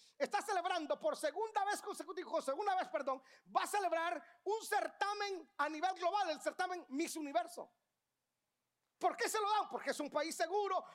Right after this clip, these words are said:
porque es un país que está proyectado, porque es un país que está prosperando. La migración de los salvadoreños está por el momento detenida. No están migrando porque ahora se sienten en paz. De hecho, algunos salvadoreños están pensando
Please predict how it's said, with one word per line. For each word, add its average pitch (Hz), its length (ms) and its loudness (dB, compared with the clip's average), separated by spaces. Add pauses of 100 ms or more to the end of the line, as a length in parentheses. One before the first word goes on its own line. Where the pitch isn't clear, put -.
(120)
porque - 220 -4
es - 80 -6
un 269 100 -12
país 294 240 0
que - 80 -8
está 320 180 -2
proyectado, 339 640 0 (140)
porque 302 220 0
es - 100 -2
un 320 120 -8
país 320 280 0
que 320 60 -2
está 302 200 0
prosperando. 247 800 -2 (1040)
La 294 140 4
migración 339 680 0
de 427 60 2
los 392 120 0
salvadoreños 339 840 0 (720)
está - 300 2
por 330 180 2
el 311 80 -2
momento 330 440 0
detenida. 285 460 -2
No 330 120 4
están 403 260 0
migrando 370 460 0
porque 311 240 -2
ahora 311 500 2 (160)
se - 160 0
sienten 311 640 -2 (160)
en 320 180 2
paz. 359 160 0
De 339 100 2 (100)
hecho, 403 160 0
algunos 381 320 0
salvadoreños 339 760 0 (120)
están 370 440 0
pensando 440 800 0